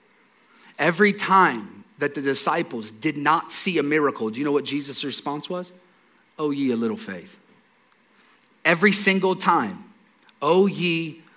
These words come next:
of little faith," telling us this, our faith in Jesus can be so powerful that nothing will be impossible for us who believe.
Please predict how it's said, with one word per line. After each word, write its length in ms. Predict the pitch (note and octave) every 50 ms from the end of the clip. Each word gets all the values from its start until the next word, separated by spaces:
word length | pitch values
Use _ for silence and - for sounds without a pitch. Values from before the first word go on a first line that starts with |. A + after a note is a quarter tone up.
| _ _ -
of 260 | - D3 C#3+ B2+ A#2+ A#2+
little 520 | A#2+ C3+ C#3+ C3+ C3 C3 B2+ B2+ A#2+ - - - - _ _ _
faith," 680 | - - - - C3 A2+ G#2 F2+ E2 - - - - - - - - -
telling 260 | - D#3 D3 C#3+ C#3
us 120 | C3 C3 -
this, 300 | - F#3+ D3 A#2 F#2 - -
our 240 | C3 D3 D3+ C#3 B2+
faith 500 | - - F3+ E3 E3+ E3 E3 E3 - -
in 180 | C#3+ C#3 C#3 B2
Jesus 560 | - C3 C3 C#3+ C#3 C3 B2+ - - - -
can 160 | - D3 C#3+
be 120 | C#3 C3+
so 300 | B2+ - - - D3 E3+
powerful 640 | E3+ - - - - D3+ D#3 D3+ C#3 - - A#2+ A2+ - - - - -
that 160 | C#3+ C3 C3+
nothing 560 | C#3 C#3+ C#3+ D#3 D#3 - - F3+ F3 E3 C#3+
will 180 | D3 D#3 D#3 - D3
be 340 | C#3 B2+ D3 D#3 D#3+ E3 - -
impossible 720 | C#3+ C#3 C3 - - D3+ C#3 - - - D#3+ C3+ C#3 C3+
for 420 | - - - C#3+ C#3+ C#3 C#3+ C#3 - -
us 460 | D3 C#3 B2+ A2+ A2 - - - - - - - - - - _ _ -
who 180 | - D#3+ D3+
believe. 960 | C#3+ C3 C#3+ C3+ C#3 C#3+ C#3 C3 A2+ G2 D#2+ D2+ - - - - - - -